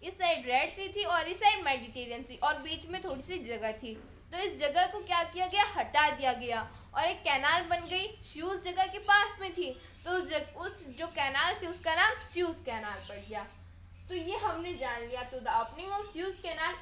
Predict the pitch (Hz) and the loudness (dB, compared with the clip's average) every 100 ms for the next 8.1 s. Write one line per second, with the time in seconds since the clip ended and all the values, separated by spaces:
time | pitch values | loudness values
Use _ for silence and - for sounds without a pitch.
0 | 381 381 - 285 330 359 381 311 - 247 | -10 -12 -12 -10 -8 -8 -8 -10 -8 -4
1 | 220 208 - - 294 320 359 - 247 262 | -4 -6 -14 -2 -2 0 -4 2 6 6
2 | 359 392 403 440 415 403 359 381 403 427 | 4 -2 -4 -4 -2 -4 -2 -2 -2 0
3 | 349 359 359 359 381 415 - - 277 269 | 0 0 0 4 4 4 0 -6 -8 -6
4 | 359 381 311 - 381 427 - - 262 277 | -6 -6 -10 -8 -6 -6 -8 -10 -4 -4
5 | 247 226 240 226 226 214 - - - 262 | -4 -8 -10 -8 -8 -10 -12 -20 -20 -16
6 | 285 311 381 359 359 - 349 370 349 370 | -8 -4 -4 -4 -8 -6 -6 -6 -4 -4
7 | 359 294 285 359 403 - 311 294 269 370 | -4 -8 -6 -6 -6 -2 -2 -2 -6 -10